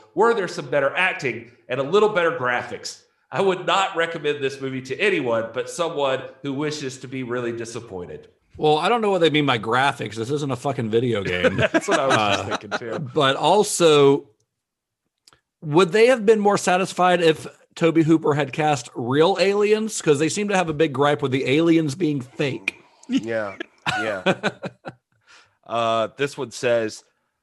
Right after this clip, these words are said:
Speaker 1: "This is terribly awful. I didn't like the original, and this was about twenty times worse.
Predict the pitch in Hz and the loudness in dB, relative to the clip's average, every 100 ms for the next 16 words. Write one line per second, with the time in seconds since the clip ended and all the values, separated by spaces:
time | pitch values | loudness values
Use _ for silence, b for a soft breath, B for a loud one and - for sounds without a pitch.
0 | _ _ _ _ _ _ 214 262 262 - | _ _ _ _ _ _ -4 -2 -2 -4
1 | - 202 208 208 214 214 - - 117 - | -2 0 2 2 2 4 2 0 -6 -8
2 | - 165 220 180 165 165 180 175 175 220 | -4 0 2 2 0 -2 -2 0 2 0
3 | 165 151 160 160 - 143 208 262 170 147 | 0 0 -2 -4 -10 -6 -4 -4 -6 -6
4 | 151 175 - 247 254 175 151 151 165 185 | -4 -4 0 0 0 0 0 -2 -2 0
5 | 196 - - | 0 0 -6